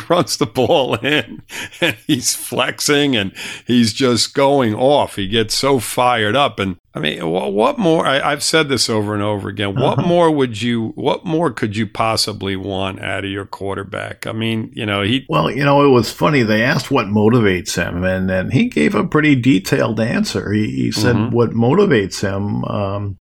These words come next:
Speaker 2: is his children. And he wants to set an example for his boys. He goes,
Speaker 1: Mm-hmm.
Speaker 2: "Look, this is not a great situation we're in, but we're gonna do everything we can to try and win."
Speaker 1: That's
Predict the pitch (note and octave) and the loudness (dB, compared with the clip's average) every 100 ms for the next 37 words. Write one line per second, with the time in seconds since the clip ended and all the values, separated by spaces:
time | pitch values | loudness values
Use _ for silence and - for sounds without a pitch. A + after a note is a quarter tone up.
0 | _ C#3+ C#3 B2+ D#3 - - A#3+ E3 F#2 | _ 4 4 4 2 0 0 0 0 -4
1 | - - _ B2 G#2 G2+ G2+ A2 A2+ A2 | -10 -20 _ -6 -2 -2 -2 -2 0 2
2 | A#2 C3+ - C3+ - A2+ A2 A2+ G#2+ A2 | 2 0 0 0 2 2 2 2 0 -2
3 | G2+ G2 - A#2 C3 C#3 D3 C#3+ F3 G3+ | -4 -2 -2 -2 0 0 0 0 0 0
4 | - D#3 - G#2 A2 A2+ G#2+ G#2+ G#2 - | -2 -6 -4 -6 0 2 2 0 0 0
5 | A#2 - A#2 A2+ B2 B2 C#3 D3 C#3 C3+ | -2 -4 -2 0 2 2 2 2 2 2
6 | A#2 A2+ - G#2+ G#2+ G2+ F#2+ F2+ - G2+ | 2 2 2 2 2 2 0 -2 -4 -2
7 | G2 F#2 F#2 F#2 E2+ - - D#3+ C#3+ B2+ | 0 2 0 0 0 -2 -2 0 2 4
8 | A2+ A#2 A#2 A2 C3 B2 B2 B2 A#2 A#2 | 4 2 2 2 4 4 4 4 4 2
9 | A2+ A2 G#2 A2 A#2+ - A2 A#2+ C3 C3 | 0 -2 0 -2 -2 0 0 2 2 2
10 | G3 A3 - _ _ _ A2+ - - | 0 -2 -6 _ _ _ -10 -8 -12